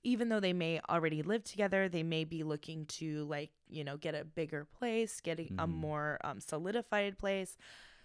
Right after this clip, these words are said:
Speaker 1: So we're gonna talk about, like, the, the process as we learn and as we go. Um,
Speaker 2: Yeah.
Speaker 1: luckily, your parents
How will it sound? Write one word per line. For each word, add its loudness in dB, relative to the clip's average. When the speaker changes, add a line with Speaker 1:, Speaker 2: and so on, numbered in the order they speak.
Speaker 1:
So 6
we're 6
gonna 2
talk 0
about, 2
like, -2
the, 4
the 4
process 2
as 4
we 2
learn 0
and 2
as 0
we -2
go. 0
Um, 4
Speaker 2:
Yeah. -2
Speaker 1:
luckily, 4
your 2
parents 0